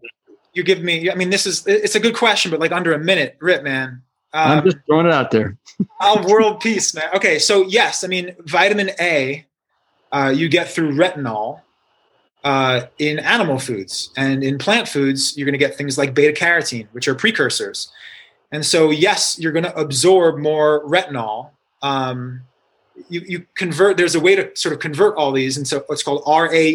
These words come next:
Speaker 1: E, and sort of you're, you're, you're turning these into equivalents. And the answer is yes, you absorb it more from animal foods. Um, but if you're eating a, a regular, healthy,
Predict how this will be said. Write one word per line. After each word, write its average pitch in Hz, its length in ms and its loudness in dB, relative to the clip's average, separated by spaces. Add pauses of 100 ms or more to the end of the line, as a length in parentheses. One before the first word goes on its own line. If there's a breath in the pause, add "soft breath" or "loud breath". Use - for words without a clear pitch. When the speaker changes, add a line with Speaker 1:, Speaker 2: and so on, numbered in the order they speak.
(140)
Speaker 1:
E, 165 160 4
and 143 140 -2
sort 151 180 0
of - 300 -4
you're, 147 180 -4
you're, 143 340 4
you're 131 340 2
turning 185 240 -2
these 165 160 -2
into 160 180 -2
equivalents. 160 540 0
And 143 120 -6 (300 loud breath)
the 202 100 4
answer 240 240 2
is 180 260 2
yes, 202 380 2
you 214 120 2
absorb 175 420 4
it 214 120 2
more 170 180 2
from 165 160 -6
animal 151 280 -2
foods. 110 540 -8 (960)
Um, 147 360 2 (100)
but 165 420 2
if 147 160 -4
you're 160 140 0
eating 180 460 0 (100)
a, 139 420 0
a 127 480 -2 (760)
regular, 180 580 4
healthy, 180 680 -2